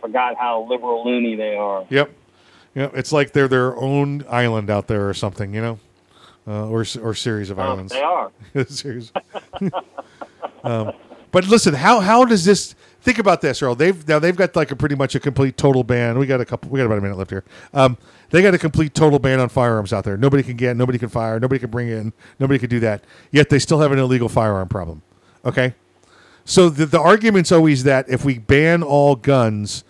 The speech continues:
Speaker 2: then nobody will have guns and everybody will be safe, right? Well,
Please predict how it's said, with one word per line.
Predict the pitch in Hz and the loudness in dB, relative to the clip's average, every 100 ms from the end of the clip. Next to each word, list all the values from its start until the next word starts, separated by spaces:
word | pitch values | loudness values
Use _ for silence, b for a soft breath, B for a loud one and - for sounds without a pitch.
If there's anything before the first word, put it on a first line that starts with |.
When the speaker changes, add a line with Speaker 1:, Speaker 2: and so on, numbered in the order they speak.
| b b b | b b b
Speaker 2:
then | 127 139 127 | 0 2 4
nobody | 139 143 131 123 | 4 4 4 4
will | 117 | 2
have | 110 104 | 0 -2
guns | 117 104 104 | 0 0 0
and | 110 | 0
everybody | 113 117 107 | 2 0 0
will | 104 101 | -2 -4
be | 101 | -4
safe, | - 107 76 104 | -6 -6 -6 -8
right? | 101 113 _ _ _ _ b b b b b b | -8 -8 _ _ _ _ b b b b b b
Well, | 127 120 | 0 0